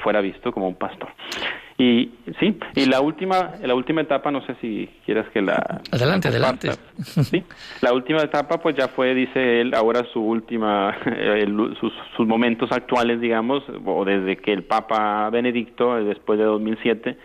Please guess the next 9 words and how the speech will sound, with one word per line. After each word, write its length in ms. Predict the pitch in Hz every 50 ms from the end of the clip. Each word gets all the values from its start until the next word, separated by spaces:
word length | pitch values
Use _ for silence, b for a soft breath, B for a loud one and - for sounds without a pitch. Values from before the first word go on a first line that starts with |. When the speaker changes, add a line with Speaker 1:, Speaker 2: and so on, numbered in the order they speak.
| B B B B B B B B
Speaker 1:
lo, 420 | 117 110 110 110 110 107 104 101
lo 260 | 104 101 98 95 -
pone 460 | - 110 107 101 107 110 117 117 117 110
como 480 | - 113 107 104 104 95 90 80 - - - _ _ _ _ _ _ - _ _ _ _ - -
encargado 760 | - 98 98 95 95 - 104 101 104 104 104 107 110 110 110
de 100 | 110 104
los 200 | 101 98 95 - -
congresos 500 | - 98 101 104 107 104 - 117 - -
eucarísticos 800 | 104 101 - - 101 107 104 - - 120 107 - 117 113 107